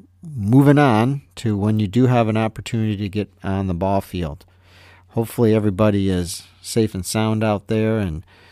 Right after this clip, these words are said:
I don't wanna hear about any tragic situations that have happened with anybody. I know there have already been some sports officials, basketball officials, that, uh, tested positive for the virus.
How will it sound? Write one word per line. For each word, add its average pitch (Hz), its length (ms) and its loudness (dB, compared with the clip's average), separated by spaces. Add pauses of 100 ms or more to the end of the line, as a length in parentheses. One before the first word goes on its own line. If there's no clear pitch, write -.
(360)
I 95 140 -8
don't 98 160 -4
wanna 95 220 -2
hear 104 140 -2
about 95 220 -2
any 92 300 -2 (300)
tragic 104 600 -2 (180)
situations 101 880 -2
that 98 140 -4
have 92 80 -6
happened 98 520 -4 (400)
with - 140 -12
anybody. 98 400 -2
I 95 80 -2
know 101 160 0
there 98 440 -6
have 92 180 -8
already 98 320 2
been 95 400 -2 (720)
some 92 240 -10
sports - 340 -2
officials, 110 720 -2 (300)
basketball 95 520 -6
officials, 92 600 -8 (180)
that, 95 360 -4
uh, 95 240 -2 (100)
tested 98 460 -8
positive 104 580 -2
for 101 240 -6
the 92 80 -10
virus. 98 520 0